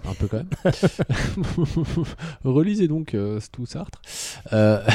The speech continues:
<laughs> non, mais j'avais écrit un article dans Le Feu, la, la grenouille à grande bouche, sur, euh, justement la vigne face au changement climatique.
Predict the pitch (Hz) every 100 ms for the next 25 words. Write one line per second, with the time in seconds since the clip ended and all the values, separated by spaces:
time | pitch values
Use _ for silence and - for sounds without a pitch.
0 | - - - 156 - - - - - 113
1 | 123 110 107 107 107 117 - 110 92 120
2 | 98 92 87 90 - 117 90 80 95 98
3 | 101 98 92 98 113 - 95 87 90 87
4 | - 104 92 104 98 92 - 90 - 85
5 | 87 - 87 - 127